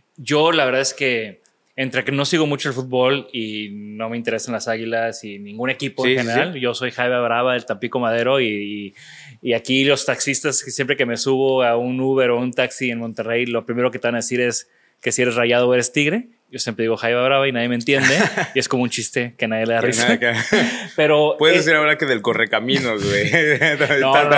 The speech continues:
Speaker 1: esos
Speaker 2: suena
Speaker 1: son o-,
Speaker 2: chistoso,
Speaker 1: esos
Speaker 2: güey.
Speaker 1: son otros, esos son otros,
Speaker 2: Sí,
Speaker 1: ¿eh?
Speaker 2: sí, sí.
Speaker 1: Eh, no, lo, lo que iba a decir es que el documental yo lo vi como desde un,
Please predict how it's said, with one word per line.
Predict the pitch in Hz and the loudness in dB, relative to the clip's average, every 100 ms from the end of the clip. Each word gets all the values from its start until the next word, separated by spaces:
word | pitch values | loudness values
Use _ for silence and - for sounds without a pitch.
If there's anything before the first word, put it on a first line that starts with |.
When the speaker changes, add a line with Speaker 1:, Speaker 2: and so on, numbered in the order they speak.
| 147 | 6
Speaker 1:
esos | 165 | 6
Speaker 2:
suena | 170 170 | 4 6
Speaker 1:
son | 165 | 4
o-, | |
Speaker 2:
chistoso, | 143 - 160 147 | 2 2 2 4
Speaker 1:
esos | 147 175 | 4 6
Speaker 2:
güey. | 165 160 | 4 6
Speaker 1:
son | 156 | 6
otros, | 156 131 147 | 6 4 2
esos | 143 | 2
son | 156 143 | 0 0
otros, | 139 110 117 | 0 -2 -2
Speaker 2:
Sí, | 123 | -2
Speaker 1:
¿eh? | 151 | -4
Speaker 2:
sí, | 190 120 | -4 -8
sí. | 113 _ - | -8 _ -8
Speaker 1:
Eh, | 135 135 131 127 113 - - _ - - | 0 4 4 4 0 -6 -20 _ -20 -16
no, | - 170 185 | 0 4 6
lo, | 170 170 | 6 4
lo | 165 | 2
que | 147 | 4
iba | 165 | 4
a | |
decir | 175 170 | 4 2
es | 165 | 0
que | 180 | 0
el | 147 | 0
documental | 135 131 120 135 135 | 0 -2 0 2 2
yo | 139 | 2
lo | 135 135 | 2 2
vi | 131 127 | 2 -2
como | 147 135 120 110 98 - _ _ | -4 -2 0 0 -4 -8 _ _
desde | - 117 113 | -2 0 0
un, | 120 131 139 131 | 0 0 -2 -4